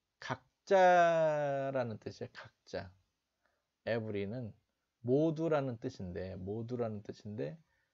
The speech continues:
각자의 개념이기 때문에 단수의 개념이다.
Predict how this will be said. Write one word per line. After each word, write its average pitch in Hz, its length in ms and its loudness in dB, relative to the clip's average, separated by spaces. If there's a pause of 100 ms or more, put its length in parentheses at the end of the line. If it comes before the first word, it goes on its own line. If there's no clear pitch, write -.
(200)
각자의 185 680 4
개념이기 120 540 -2
때문에 156 640 -8 (640)
단수의 135 760 -2
개념이다. 87 680 -12